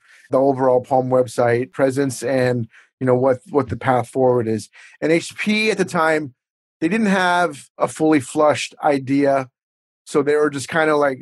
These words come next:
they were trying to basically, like, push their weight around. And the I T director who was,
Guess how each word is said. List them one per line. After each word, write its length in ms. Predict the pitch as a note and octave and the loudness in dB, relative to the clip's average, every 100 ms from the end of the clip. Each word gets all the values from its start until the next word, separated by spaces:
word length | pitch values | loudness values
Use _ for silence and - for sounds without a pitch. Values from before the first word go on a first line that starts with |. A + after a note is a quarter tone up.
| A#2 | -4
they 140 | C#3+ | 0
were 200 | C#3+ C#3+ | 0 -2
trying 580 | - - - E3+ F3+ F3 | -8 -14 -2 2 2 0
to 100 | D3+ | -2
basically, 640 | D3 D#3 D#3 C#3+ D3 B2+ - _ _ - | -2 -2 -2 -4 -2 -4 -8 _ _ -6
like, 360 | C3+ C3 B2 - | 0 2 0 -2
push 240 | - D#3+ - | 0 0 0
their 160 | C#3+ | 0
weight 220 | C#3+ C#3 | 2 2
around. 420 | C3 A#2 G#2 F2+ - _ _ _ _ _ _ - | 0 -2 -6 -12 -16 _ _ _ _ _ _ -4
And 680 | C#3+ C#3+ C#3 C#3 C3+ B2 - _ _ - | 0 2 2 2 0 -4 -12 _ _ -16
the 760 | C3 C3+ C#3+ C#3 C3+ C3+ C#3 _ - | -6 -2 0 2 0 -2 -6 _ -2
I 220 | F#3 G3+ | 0 0
T 300 | F#3 G3 F3+ | -4 -4 -2
director 880 | D3+ D#3+ D#3+ D#3+ - D#3 D3 C#3+ B2 _ _ _ _ _ _ - | 0 2 2 0 0 0 0 -2 -10 _ _ _ _ _ _ -12
who 160 | - D3 | -2 0
was, 280 | C#3 C#3+ | 2 0